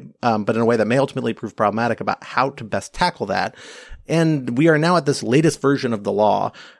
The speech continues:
that would provide a mechanism, um, uh, and an obligation on social media platforms to, uh, install some sort of protections, or at least take into account certain interests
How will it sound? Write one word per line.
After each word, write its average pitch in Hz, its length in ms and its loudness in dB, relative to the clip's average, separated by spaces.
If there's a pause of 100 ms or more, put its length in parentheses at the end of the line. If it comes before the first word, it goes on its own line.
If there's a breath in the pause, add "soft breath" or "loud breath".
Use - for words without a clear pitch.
(120 loud breath)
that 120 340 0
would 143 580 0
provide 131 680 2
a 113 120 0
mechanism, 131 760 0
um, 104 460 -2
uh, 98 280 2
and 104 140 -2
an 95 80 -4
obligation 117 580 0
on 104 300 -2
social 113 260 -2
media 104 340 -2
platforms 107 680 -4
to, 98 360 -6 (320 loud breath)
uh, - 160 -6
install 135 600 2 (260)
some - 480 0
sort 190 220 2
of - 40 -10
protections, 180 460 0
or 151 60 4
at 120 80 4
least 131 160 -2
take 147 160 0
into 123 160 0
account - 500 -2
certain 120 300 -4
interests - 560 -2